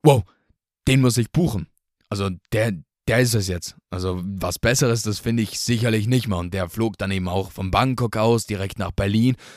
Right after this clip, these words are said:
Und ich war so, "Ja, perfekt, also das, das, genau das brauche ich." So. Und dann war ich da jetzt dabei beim Buchen und war mitteldrinnen in diesem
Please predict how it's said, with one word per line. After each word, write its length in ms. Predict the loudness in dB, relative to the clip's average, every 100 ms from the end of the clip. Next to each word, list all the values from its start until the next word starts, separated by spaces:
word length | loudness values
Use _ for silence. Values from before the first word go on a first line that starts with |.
| -16
Und 80 | -8
ich 80 | -2
war 140 | -2
so, 160 | -2 -4
"Ja, 200 | -2 -2
perfekt, 440 | -2 -4 -4 -4
also 160 | -8 -8
das, 240 | -8 -8
das, 300 | -8 -10 -10 -12 -12 -8
genau 240 | -4 0
das 180 | 0 -2
brauche 360 | 0 0 0 -6
ich." 120 | -14 -20 -18
So. 200 | -4 -4 -4 -12 -20 -20 -20 -20 -6
Und 80 | 0
dann 120 | 6
war 180 | 8 8
ich 120 | 6
da 100 | 2
jetzt 300 | 4 0 -2
dabei 380 | 0 2 4 4
beim 260 | 4 2
Buchen 400 | 2 2 0 0
und 160 | 0 2
war 160 | 2 4
mitteldrinnen 840 | 4 4 2 -4 -4 2 4 2
in 420 | 2 2 4 2
diesem 420 | 2 2 2 -2